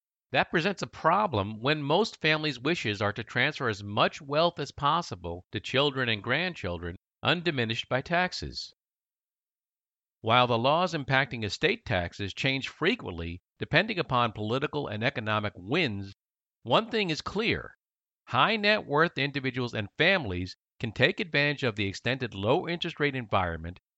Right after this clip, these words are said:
to optimize certain wealth transfer strategies. These strategies are intended to move assets to family members or trusts that benefit family members,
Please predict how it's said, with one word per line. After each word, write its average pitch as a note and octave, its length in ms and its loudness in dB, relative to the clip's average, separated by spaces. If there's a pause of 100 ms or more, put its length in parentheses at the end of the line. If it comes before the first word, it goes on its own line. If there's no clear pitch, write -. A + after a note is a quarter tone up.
(140)
to - 120 -4
optimize G#2 600 2
certain C#3+ 460 -4
wealth G2 340 0
transfer F2 400 -8
strategies. C#3 800 -2 (720)
These G#3 180 4
strategies C#3+ 540 4
are A#2+ 100 4
intended C#3 380 0
to B2+ 80 0
move F3 260 0
assets D3+ 460 2
to B2 80 0
family F#3+ 440 0
members E3 360 -2
or C3 120 4
trusts - 520 0
that C3 220 2
benefit E3 440 2
family F#2 320 -2
members, F2 460 -6